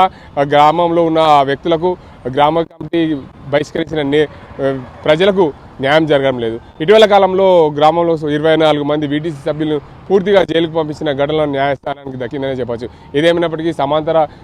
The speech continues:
ప్రభుత్వం నడుపుతున్న గ్రామాభివృద్ధి కమిటీల చర్యలేవి, చర్యలు తీసుకునే వరకు మేము పోరాటం చేస్తామని కొన్ని పలు సంఘాలు కూడా భావిస్తూ, ప్రజా సంఘాలు భావిస్తున్న నేపథ్యంలో ఇప్పటికి కూడా పూర్తి స్థాయిలో గ్రామాభివృద్ధి కమిటీలను ప్రభుత్వం రద్దు చేస్తుందా అనే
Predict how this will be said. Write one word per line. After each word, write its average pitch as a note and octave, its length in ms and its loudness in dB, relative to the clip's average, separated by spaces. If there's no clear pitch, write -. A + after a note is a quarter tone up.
ప్రభుత్వం E3 460 2
నడుపుతున్న D#3 460 0
గ్రామాభివృద్ధి D3 460 0
కమిటీల C#3 280 -6
చర్యలేవి, C#3+ 640 -2
చర్యలు C#3+ 240 -2
తీసుకునే C3+ 320 -8
వరకు C3 280 -4
మేము C3+ 100 -4
పోరాటం C#3 380 -2
చేస్తామని C3 560 -6
కొన్ని D3+ 280 2
పలు D#3+ 140 4
సంఘాలు D3+ 400 2
కూడా D3+ 200 -6
భావిస్తూ, C3+ 400 0
ప్రజా C3+ 320 -8
సంఘాలు C#3+ 260 -2
భావిస్తున్న C3 440 -2
నేపథ్యంలో B2+ 460 -6
ఇప్పటికి E3+ 260 -6
కూడా F#3 120 -2
పూర్తి D#3+ 280 -6
స్థాయిలో D#3 360 0
గ్రామాభివృద్ధి D#3+ 520 2
కమిటీలను D3 400 -4
ప్రభుత్వం C#3+ 420 -6
రద్దు C#3 280 -2
చేస్తుందా C#3+ 320 -4
అనే C3+ 160 -4